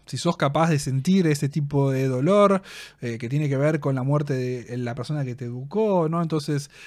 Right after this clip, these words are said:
también se puede apelar a los recuerdos de la gente, eh, y los recuerdos de los quimeras, eh, que quizás, eh, logran poder ponerse,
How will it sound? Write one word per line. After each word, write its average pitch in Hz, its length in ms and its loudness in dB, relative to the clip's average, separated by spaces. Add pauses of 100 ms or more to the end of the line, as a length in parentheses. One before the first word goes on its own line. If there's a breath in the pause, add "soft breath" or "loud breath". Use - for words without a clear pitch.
(120 loud breath)
también 143 200 -4
se 175 80 -2
puede 151 200 2
apelar 147 320 0
a - 20 0
los 139 200 -2
recuerdos 151 760 0
de 131 80 -8
la 120 140 -8
gente, 160 640 0 (300 loud breath)
eh, 117 200 -8
y 127 180 -4
los 120 500 -4
recuerdos 139 720 2
de 127 80 -6
los 123 140 -8
quimeras, 170 640 0 (280 loud breath)
eh, 120 120 -6
que 120 120 -2
quizás, 135 560 -2
eh, 117 160 -6
logran 151 480 4
poder 135 380 0
ponerse, 143 640 0